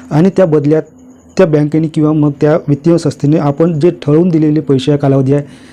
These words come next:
त्यावर काही ठराविक असे मोजमाप करून व्याज आकारले जाते. आणि सोबतच आपण जे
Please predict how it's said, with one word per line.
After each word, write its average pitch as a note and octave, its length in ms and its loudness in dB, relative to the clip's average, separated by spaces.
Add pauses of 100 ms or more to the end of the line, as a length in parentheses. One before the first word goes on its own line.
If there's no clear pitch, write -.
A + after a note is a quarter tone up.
(160)
त्यावर D#3 220 2
काही E3 240 0
ठराविक D3+ 560 -2
असे D3+ 160 -2
मोजमाप C#3+ 460 0
करून D3+ 220 0 (180)
व्याज D3+ 220 0
आकारले C3+ 360 -2
जाते. C#3 380 -4 (1400)
आणि E3+ 120 2
सोबतच D#3+ 380 0
आपण D#3 280 0
जे F3+ 180 2